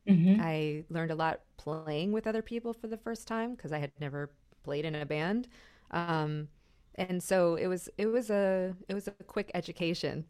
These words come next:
Speaker 1: Very
Speaker 2: that
Speaker 1: brave.
Speaker 2: Syracuse didn't give me. <laughs>
Speaker 1: I know, but very brave. Very brave.
Speaker 2: Yeah. And
Speaker 1: Um,
Speaker 2: it was
Speaker 1: you,
Speaker 2: fun.
Speaker 1: you know what I wanted to tell you is, the reason I said, "Oh, you took a bartending class," because the first time I learned to bartend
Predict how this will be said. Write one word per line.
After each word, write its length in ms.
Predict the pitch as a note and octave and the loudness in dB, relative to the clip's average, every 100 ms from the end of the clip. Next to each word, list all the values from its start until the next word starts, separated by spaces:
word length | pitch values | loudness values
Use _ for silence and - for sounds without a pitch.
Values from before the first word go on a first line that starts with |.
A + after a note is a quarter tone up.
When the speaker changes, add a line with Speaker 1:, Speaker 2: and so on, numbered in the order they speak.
| - | -6
Speaker 1:
Very 400 | D#3+ G3 G3+ G3+ | 10 12 12 12
Speaker 2:
that 140 | - | 12
Speaker 1:
brave. 360 | E3+ C#3+ C3+ - | 12 12 12 10
Speaker 2:
Syracuse 280 | G3+ - - | 0 -12 -6
didn't 220 | G3+ F#3+ | -4 0
give 180 | G#3 G3 | 2 2
me. 300 | G#3 - F#3 - - | 6 10 10 10 -2
<laughs> 140 | - A#3 | 6 12
Speaker 1:
I 60 | |
know, 180 | B3+ A#3 | 12 12
but 200 | F#3+ G3+ | 12 12
very 400 | E3+ F3 G#3+ A3 | 12 12 12 12
brave. 720 | G3 F3 D#3+ C#3 C3 B2 - - _ _ _ - | 12 12 12 12 8 0 -10 -16 _ _ _ -4
Very 400 | D#3+ F#3 F3+ E3 | 8 12 12 12
brave. 300 | D3+ C#3+ C4 | 10 8 8
Speaker 2:
Yeah. 80 | - - _ _ - - _ - | 2 -10 _ _ -20 -20 _ 10
And 100 | A3 A#3 | 12 12
Speaker 1:
Um, 60 | |
Speaker 2:
it 60 | C#4+ | 10
was 100 | - | 10
Speaker 1:
you, 140 | B3+ | 12
Speaker 2:
fun. 340 | G#3 D#3 E3+ - - | 12 4 -4 -10 2
Speaker 1:
you 160 | G#3 C4 | 12 12
know 60 | |
what 100 | D#4 | 12
I 60 | E4+ | 12
wanted 260 | D4 C4 A3 | 12 12 10
to 40 | |
tell 160 | A#3 D4 | 10 12
you 180 | E4+ B3+ | 12 12
is, 200 | F3 E3+ | 12 10
the 80 | F#3+ | 10
reason 220 | A#3+ A#3+ | 10 10
I 100 | G3+ | 10
said, 260 | F#3+ F3+ - | 10 10 12
"Oh, 100 | G3 | 12
you 140 | F#3+ | 10
took 180 | F#3+ F#3 | 8 6
a 60 | E3+ | 12
bartending 540 | F#3 A3+ A3+ F#3+ E3+ | 12 12 8 4 6
class," 320 | E3+ D#3 D#3+ | 6 6 4
because 280 | F3+ G3+ F#3 | 2 4 4
the 80 | G3 | 4
first 300 | A3 A3+ - | 8 6 6
time 180 | G#3 F#3+ | 6 8
I 80 | |
learned 240 | F#3 F#3 F3 | 8 8 6
to 80 | E3 | 8
bartend 720 | F#3 A#3 C4 G#3 E3 D#3+ | 10 10 8 4 6 4